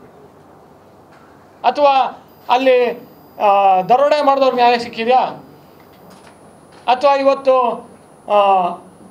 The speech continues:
ಈ ಮಹಿಳೆಗೆ, ಮಹಿಳೆ ಸಂಸಾರಕ್ಕೆ ನ್ಯಾಯ ಸಿಕ್ಕಿದ್ಯಾ? ಅವರು ಧೈರ್ಯ ಮಾಡಿ ಪಾಪ ಮುಂದೆ ಬಂದು ಈ ಥರ ಅತ್ಯಾಚಾರ ಆಗಿದೆ ಅಂತ ಹಲವಾರು ಹಳ್ಳಿನಲ್ಲಿ ಇವತ್ತು ಮಹಿಳೆಯರು ಹಿಂಗೆ ಅತ್ಯಾಚಾರ ಆಗಿದೆ ಅಂತ ಹೇಳೋಕ್ಕೆ ಭಯ ಬೀಳ್ತಾರೆ.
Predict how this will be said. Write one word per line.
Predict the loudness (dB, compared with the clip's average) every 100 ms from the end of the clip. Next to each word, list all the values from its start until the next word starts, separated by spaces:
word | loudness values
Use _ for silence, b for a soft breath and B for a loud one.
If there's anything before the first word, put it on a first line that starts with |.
| -12
ಈ | -2
ಮಹಿಳೆಗೆ, | 0 2 2 2 2 0
ಮಹಿಳೆ | 2 2 2
ಸಂಸಾರಕ್ಕೆ | 0 0 0 0 0
ನ್ಯಾಯ | -2 -2
ಸಿಕ್ಕಿದ್ಯಾ? | -6 -6 0 0 0 -10 -20 -20 -20 -20 -20 -20 -20 -20 -20 -20 -20 -20 -10 -2
ಅವರು | 0 2 0 0
ಧೈರ್ಯ | -2 -2 0 0 2
ಮಾಡಿ | 0 0 0 0
ಪಾಪ | 0 0 0 0
ಮುಂದೆ | -2 -4 0 0
ಬಂದು | 2 -2 0 0 0 -2 -10 -20 -20 -20 -20 -20 -14
ಈ | -8
ಥರ | 0 0
ಅತ್ಯಾಚಾರ | 0 0 0 2 0 2
ಆಗಿದೆ | 2 0 0
ಅಂತ | 0 0
ಹಲವಾರು | -2 0 -2 0 2 2 2 2
ಹಳ್ಳಿನಲ್ಲಿ | 0 -2 -2 -2
ಇವತ್ತು | -2 -4
ಮಹಿಳೆಯರು | -2 0 0 0 -4 B B B B -12
ಹಿಂಗೆ | -2 -2
ಅತ್ಯಾಚಾರ | 0 -2 0 0
ಆಗಿದೆ | 0 0 0
ಅಂತ | 0 0
ಹೇಳೋಕ್ಕೆ | 0 2 0 0 0
ಭಯ | 0 0
ಬೀಳ್ತಾರೆ. | -2 -4 -4